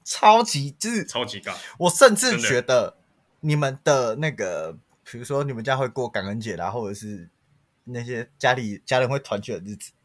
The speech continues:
Speaker 1: 你们都应该全家带去女仆店一次。
Speaker 2: <laughs> 干啥小？哦，对，就是你，你如果说就是你要带去，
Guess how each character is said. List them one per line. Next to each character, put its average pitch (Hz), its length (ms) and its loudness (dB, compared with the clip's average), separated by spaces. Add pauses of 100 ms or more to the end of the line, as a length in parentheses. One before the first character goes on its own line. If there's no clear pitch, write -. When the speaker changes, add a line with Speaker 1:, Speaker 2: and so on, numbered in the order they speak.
(180)
Speaker 1:
你 156 240 6
们 151 200 0 (280)
都 262 240 10
应 240 120 0
该 240 200 10
全 143 200 -2
家 160 120 2
带 160 160 4
去 147 180 -2
女 117 180 -2
仆 117 160 -2
店 113 160 2
一 107 60 -4
次。 90 220 -6 (180)
Speaker 2:
<laughs> 147 400 0 (140)
干 123 100 -4
啥 - 220 -6
小？ - 200 -6 (1300)
哦， - 320 4
对， 269 240 0 (160)
就 233 120 -8
是 233 180 -2 (220)
你， 185 100 -4
你 170 380 -2
如 220 120 2
果 175 200 2
说 175 180 0
就 170 80 -4
是 175 180 0
你 127 120 -4
要 131 120 4
带 135 220 4
去， - 360 -10